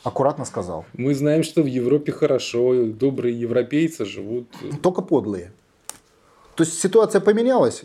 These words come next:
Speaker 1: и вы, доброживущий, э, и радующийся, э, коррупционер в Лондоне, оказываетесь вдруг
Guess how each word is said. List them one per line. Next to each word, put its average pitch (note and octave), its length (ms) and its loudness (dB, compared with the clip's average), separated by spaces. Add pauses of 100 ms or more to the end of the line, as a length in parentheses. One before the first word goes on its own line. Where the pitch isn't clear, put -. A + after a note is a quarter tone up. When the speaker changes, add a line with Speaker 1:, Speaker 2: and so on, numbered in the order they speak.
(100)
Speaker 1:
и D3+ 160 6
вы, D3 240 6
доброживущий, D#3 1000 2 (380)
э, A2 480 4
и B2+ 60 4
радующийся, C3+ 680 0
э, G#2+ 920 2
коррупционер D3 540 0
в D3+ 60 4
Лондоне, D3+ 480 2 (240)
оказываетесь C3 640 0
вдруг C3 420 -4